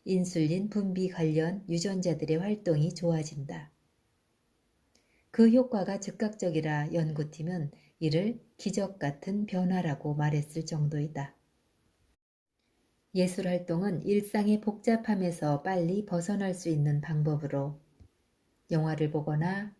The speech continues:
회화나 조각 작품을 감상하는 것만으로도 마음이 편해지고 일상에서 탈출하는 즐거움을 맛볼 수 있다. 자연을 가까이 하고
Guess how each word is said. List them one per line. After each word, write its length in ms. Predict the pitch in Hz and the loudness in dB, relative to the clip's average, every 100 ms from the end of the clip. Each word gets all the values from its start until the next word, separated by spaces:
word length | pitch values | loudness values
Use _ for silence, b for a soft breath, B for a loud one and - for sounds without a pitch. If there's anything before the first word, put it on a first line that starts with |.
| _ _ 240 | _ _ 2
회화나 380 | 226 202 190 | 4 4 0
조각 380 | 190 185 202 202 | -2 -2 0 -2
작품을 520 | - 185 - 160 156 | -6 -8 -4 -2 0
감상하는 680 | 151 175 180 196 185 165 156 | -2 -4 -2 -2 0 0 0
것만으로도 920 | 165 160 160 151 143 143 143 139 151 b b b b b _ _ - | 0 0 0 2 0 0 -2 -2 -6 b b b b b _ _ 2
마음이 340 | 151 147 165 | 4 4 2
편해지고 760 | 175 208 202 196 170 165 156 190 | 2 2 2 -2 0 4 4 2
일상에서 720 | 185 185 208 190 170 156 151 | 0 0 -2 -2 -2 -2 -2
탈출하는 760 | 214 220 - 196 151 170 208 | -2 -2 -2 -2 0 0 -2
즐거움을 720 | - 196 190 190 180 143 143 | -6 -4 -2 0 0 0 0
맛볼 400 | 147 151 151 151 | 0 -2 -2 -2
수 180 | 143 - | -2 -4
있다. 480 | 156 151 - 131 139 _ _ _ _ _ _ _ _ _ _ _ _ _ _ | -4 -6 -10 -10 -12 _ _ _ _ _ _ _ _ _ _ _ _ _ _
자연을 440 | - 165 160 160 175 | -2 2 4 4 0
가까이 420 | 175 175 175 175 | -2 0 2 2
하고 540 | 175 160 156 147 147 | 2 0 2 0 0